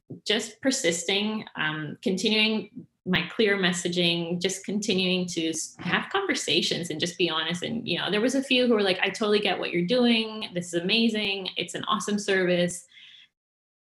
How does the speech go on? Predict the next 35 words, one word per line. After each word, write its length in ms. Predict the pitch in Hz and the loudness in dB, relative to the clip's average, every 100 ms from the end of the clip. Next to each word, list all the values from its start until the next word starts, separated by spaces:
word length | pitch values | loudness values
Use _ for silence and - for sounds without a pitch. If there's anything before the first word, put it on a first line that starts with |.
| - | -16
but 220 | 175 185 | 0 6
I 140 | 165 175 | 6 6
don't 320 | 180 165 175 | 4 2 -2
have, 380 | 165 156 156 156 | 2 2 2 0
like, 260 | 135 123 - _ _ | -4 -6 -8 _ _
I 80 | 165 | -6
just 280 | 180 - - | -4 -4 -2
don't 220 | 202 214 | -2 0
have 240 | - 170 | 2 2
it." 240 | 180 - - - _ _ 120 | 2 0 -4 -12 _ _ -4
You 140 | 180 | -2
know, 60 | 151 | 2
they, 180 | 175 180 | 0 4
they, 220 | 175 - | 2 4
they 160 | 185 | 2
didn't 180 | 190 226 | 4 2
have 140 | 226 190 | 0 -2
the 80 | |
budget 460 | 175 160 - 139 - - | 2 2 2 -4 -6 -10
for 160 | 117 | -6
it. 160 | 98 - - _ _ _ _ _ _ - - - - - | -6 -8 -14 _ _ _ _ _ _ -16 -16 -20 -20 -2
Um, 300 | 185 170 170 165 | 4 4 4 2
and 120 | 190 | 2
I 100 | 202 | 2
think 240 | 247 240 - | 0 0 -6
once 580 | 202 214 226 - - - 185 180 | -2 -2 -2 -6 -10 -12 -12 -2
the 220 | 180 160 | 0 0
year, 640 | 165 185 190 190 180 175 - _ | 2 2 2 2 2 -2 -8 _
you 160 | 175 151 | -6 -4
know, 220 | 147 135 | -6 -8
turned, 560 | - 277 240 175 170 175 - - _ _ _ _ _ - - _ - 185 | 0 2 4 2 0 -4 -8 -18 _ _ _ _ _ -20 -20 _ 0 6
there 120 | 185 | 8
was 180 | 185 180 | 6 6
this 240 | 180 - | 2 4
light 360 | 180 165 165 | 4 6 4